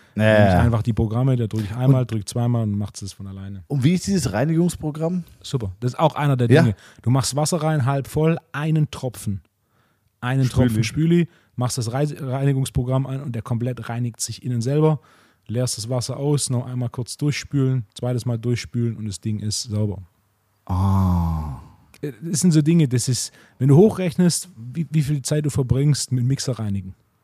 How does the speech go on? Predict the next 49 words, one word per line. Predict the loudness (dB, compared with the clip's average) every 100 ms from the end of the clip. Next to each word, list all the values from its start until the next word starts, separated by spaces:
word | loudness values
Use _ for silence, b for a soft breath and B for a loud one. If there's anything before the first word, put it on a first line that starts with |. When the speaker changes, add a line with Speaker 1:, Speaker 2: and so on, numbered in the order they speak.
| _ _ _ _ _ _ B B B
Speaker 1:
Ja, | 2
vor | 4
allem | 6
mit | 4 2
Himbeerkernen | 4 6 8 8 8 8
in | 6
meinem | 4
Leben. | 6 4 4
Ey, | 4
aber | 6 6 4
ich | 2
pack's | 2 0 -2
nicht | -2
mehr, | 0 0
wirklich, | 0 -2 -6
ich | 2
pack's | 4 4 -2
nicht |
mehr. | 0
Ich | 2
hab, | 2 -2 B B B
ich | 2
hab | 2
jetzt | 2
hier | 0
nicht | -2 -2 2
zehn | 4
Jahre | 6 4 2
studiert, | 0 2 2
um | 2
dann | 2 2
am | -2
Ende | -2 2
Himbeerkerne | 4 4 4 4 2 2
in | 0
meinem | -2
Shake | 0 -2 -2
zu | -4 -2
haben, | 2
wirklich, | 2 2 -4 -4
ich | 0
pack's | 2 2 -4
nicht. | -6 -8 -12
Ich, | -14 -10
deswegen | -6 -2 2 2 2 -2 b b b b b b b _ _ _ _ _ 2 4 4
Speaker 2:
Nein, | 2 2 2
Speaker 1:
<laughs> |
Wenn | 0 0
du | 0